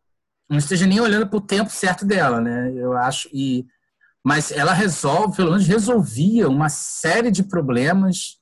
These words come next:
é, uma série de questões nossas,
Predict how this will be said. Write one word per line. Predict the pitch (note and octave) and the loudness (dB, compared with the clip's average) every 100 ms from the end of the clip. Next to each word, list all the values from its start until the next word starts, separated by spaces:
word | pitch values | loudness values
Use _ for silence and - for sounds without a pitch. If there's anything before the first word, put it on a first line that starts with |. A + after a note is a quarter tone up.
| _ _ _ _ _ _ | _ _ _ _ _ _
é, | A#2+ - - B2+ B2 B2+ | 0 2 2 2 2 0
uma | D3+ | 0
série | - - F3+ G#3 | -2 -2 0 0
de | F#3+ | 0
questões | E3+ D3+ E3 D#3+ B2 | -2 -4 -4 -4 0
nossas, | A#2 C3 F3 - E3+ | 0 2 0 -2 -8